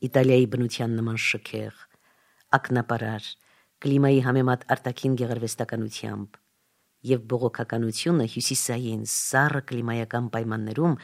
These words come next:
ավելի տրամաբանական փիլիսոփայական գունավորությամբ։ Ահա մեզ նոր ցուցումներ հայ ազգային եկեղեցվո ծագման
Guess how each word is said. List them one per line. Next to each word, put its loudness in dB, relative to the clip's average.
ավելի 2
տրամաբանական 0
փիլիսոփայական -6
գունավորությամբ։ -10
Ահա 2
մեզ 2
նոր -2
ցուցումներ -6
հայ -2
ազգային -4
եկեղեցվո -8
ծագման -2